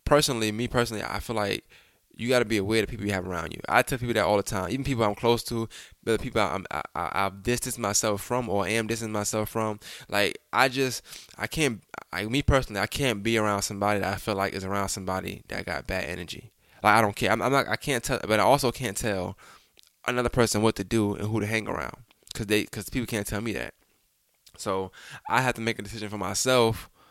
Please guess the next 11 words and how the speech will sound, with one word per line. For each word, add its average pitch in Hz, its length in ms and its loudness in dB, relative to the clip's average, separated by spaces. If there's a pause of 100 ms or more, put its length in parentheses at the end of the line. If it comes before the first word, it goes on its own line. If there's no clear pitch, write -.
(340)
whether 110 300 4
to 101 360 2
do 117 220 0
certain 98 300 2
things 113 260 -2
or 101 60 0
be 104 200 0
around 104 260 0
certain 95 240 -4
things, 110 220 0
because, 98 380 -2